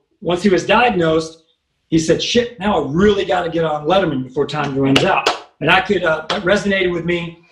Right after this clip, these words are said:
And he's, he was one of the first guests I had on my other show, which was a podcast, a video show, that I didn't know personally. So I reached out to him on Facebook. We had a lot of mutual friends. He responded. I said, "Bro, gotta get you on my show."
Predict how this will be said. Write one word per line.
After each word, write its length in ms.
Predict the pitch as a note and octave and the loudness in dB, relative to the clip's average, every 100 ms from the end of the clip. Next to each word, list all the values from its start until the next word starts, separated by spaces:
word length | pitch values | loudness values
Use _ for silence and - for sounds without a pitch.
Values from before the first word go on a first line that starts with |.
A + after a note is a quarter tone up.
| _ _ _ F3+ | _ _ _ 2
And 420 | F3+ F3+ F3 E3+ | 4 4 2 0
he's, 300 | G#3 C#4+ G#3+ | 0 2 -2
he 160 | - G#3+ | 0 2
was 100 | A#3 | 4
one 160 | A#3+ G3+ | 4 4
of 60 | |
the 60 | - | 2
first 400 | G3+ G3 - - _ _ _ _ _ - | 0 0 -4 -16 _ _ _ _ _ -2
guests 320 | B2+ F#3+ F#3 | 2 4 2
I 100 | F3+ | 0
had 220 | - F3 E3+ | 2 2 2
on 120 | D#3+ | 0
my 140 | D3+ | 0
other 240 | E3 G3 F#3 | 0 2 0
show, 380 | - D#3+ C#3+ | 0 0 0
which 140 | C3+ C3+ | -2 -4
was 100 | C3+ | -8
a 60 | |
podcast, 600 | B2 E3 F3 - D3 - C#3 | 0 2 2 0 -4 -4 -4
a 20 | |
video 260 | D#3 D3+ | 0 0
show, 380 | D3 D#3+ D3 C#3 - - - _ - | 2 2 2 0 -4 -18 -20 _ -2
that 480 | E3 E3+ F3+ - _ | 2 4 2 -4 _
I 80 | E3 | 0
didn't 200 | G3+ G#3+ | 2 4
know 160 | G3 E3+ | 2 0
personally. 500 | F#3 F#3 - A#2+ - | -2 -4 -4 -12 -6
So 240 | - D#3+ | 0 0
I 40 | D3+ | 2
reached 300 | A#3+ - A3+ | 0 2 0
out 160 | G3+ | 2
to 60 | F3+ | 0
him 120 | F3+ | -2
on 120 | D#3+ F3 | -2 0
Facebook. 540 | E3+ - D#3+ C#3 - _ _ _ | -2 0 0 0 -6 _ _ _
We 100 | - | -2
had 140 | F#3 E3 | 0 2
a 60 | |
lot 280 | D#3 F3 F#3+ | 4 4 4
of 60 | G3 | 2
mutual 380 | F#3+ - F3+ E3 | -2 -4 -4 -4
friends. 520 | F3 D#3+ D3+ - - _ _ _ - - | -4 -4 -6 -12 -20 _ _ _ -20 0
He 120 | G#3 | 4
responded. 600 | A3+ G#3+ G#3+ G3 F#3 F3+ | 4 2 0 0 0 2
I 80 | E3+ | 0
said, 280 | - D#3+ D#3+ | 2 0 2
"Bro, 180 | G3+ F#3 - - _ _ | 2 4 0 -8 _ _
gotta 160 | E3 D3+ | -6 -4
get 240 | E3 E3 | -4 0
you 60 | - | -2
on 160 | G#3 | 0
my 60 | G3+ | -4
show." 500 | - F#3 D#3+ D#3 - | -2 -2 0 -2 -10